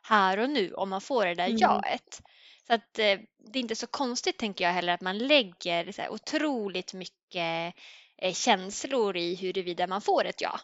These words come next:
Speaker 1: eller ett nej.
Speaker 2: Nej. Verkligen. Och framförallt tänker jag när det gäller såna här lite större projekt som kanske är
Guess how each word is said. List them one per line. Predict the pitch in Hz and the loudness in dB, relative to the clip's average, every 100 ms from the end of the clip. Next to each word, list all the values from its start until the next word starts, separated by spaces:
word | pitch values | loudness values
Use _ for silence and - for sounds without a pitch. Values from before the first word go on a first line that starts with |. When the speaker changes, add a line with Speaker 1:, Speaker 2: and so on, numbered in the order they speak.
| - | -6
Speaker 1:
eller | - - | -2 -2
ett | - | -4
nej. | - 147 226 | -4 2 4
Speaker 2:
Nej. | 214 202 202 _ _ - - _ | 6 4 -2 _ _ -20 -20 _
Verkligen. | 226 285 226 - 277 277 | 10 12 12 10 6 6
Och | 285 | 10
framförallt | 294 277 311 330 | 8 12 10 12
tänker | 269 226 208 | 6 6 6
jag | 208 | 8
när | 208 | 8
det | |
gäller | 220 277 269 269 | 8 8 8 6
såna | 247 208 | 4 6
här | 208 190 208 _ - - - _ - | 6 4 2 _ -20 -20 -20 _ -4
lite | 220 226 | -2 0
större | 240 311 320 | 2 6 6
projekt | 277 226 190 - | 6 4 4 2
som | 208 | -2
kanske | 202 175 - | 0 0 2
är | 175 180 175 | 6 8 8